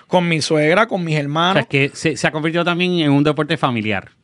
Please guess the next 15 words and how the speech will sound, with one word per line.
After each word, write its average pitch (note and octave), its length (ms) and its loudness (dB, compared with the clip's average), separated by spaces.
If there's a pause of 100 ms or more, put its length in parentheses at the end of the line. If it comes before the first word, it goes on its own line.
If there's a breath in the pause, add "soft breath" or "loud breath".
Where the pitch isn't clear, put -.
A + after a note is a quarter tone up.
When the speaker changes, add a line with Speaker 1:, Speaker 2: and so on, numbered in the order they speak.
(160)
Speaker 1:
Súper, E3+ 540 2
súper. F#3+ 300 2
De D#3 100 0
verdad E3 240 0
que G#3 80 0
la F#3 100 2
comunidad D#3 460 -2
del A3 100 0
beach G3+ 220 -4
tenis E3 340 -2 (320 loud breath)
se - 140 -2
ha D3 80 -2
convertido G3 500 0
en D#3+ 100 -4
una, F#3+ 220 -2